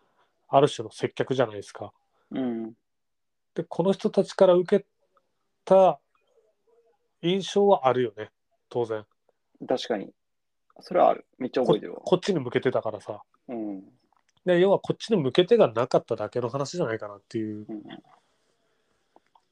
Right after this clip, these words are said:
Speaker 1: 気もするけどね。
Speaker 2: うん。俺、子供の頃な、あの、幼稚園通ってたんだけど、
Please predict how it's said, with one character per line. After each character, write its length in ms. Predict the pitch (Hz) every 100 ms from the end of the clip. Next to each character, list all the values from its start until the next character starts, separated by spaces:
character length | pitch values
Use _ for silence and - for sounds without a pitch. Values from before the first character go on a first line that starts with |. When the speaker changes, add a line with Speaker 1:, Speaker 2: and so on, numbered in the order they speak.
| _ _ _ _ _ _ _ _ _
Speaker 1:
気 180 | - 127
も 120 | 131
す 160 | - 143
る 100 | 147
け 120 | 107
ど 60 | -
ね。 200 | 127 139 - _ _ -
Speaker 2:
う 60 |
ん。 400 | 107 104 98 90 90 92 _ _ _ _ _ _ _ _ _ _ _ _ _ _ _ _ _ _ _ _ _ _ _
俺、 180 | 123 120
子 120 | -
供 200 | 139 147
の 100 | 156
頃 160 | 147 151
な、 560 | 135 131 135 135 135 - _ _ _ _
あ 160 | - 117
の、 240 | 110 - - _ -
幼 160 | 143
稚 140 | 156 -
園 120 | 160
通 80 | 123
っ 100 | 110
て 100 | -
た 100 | 101
ん 40 |
だ 80 | 95
け 80 | 92
ど、 360 | 92 85 -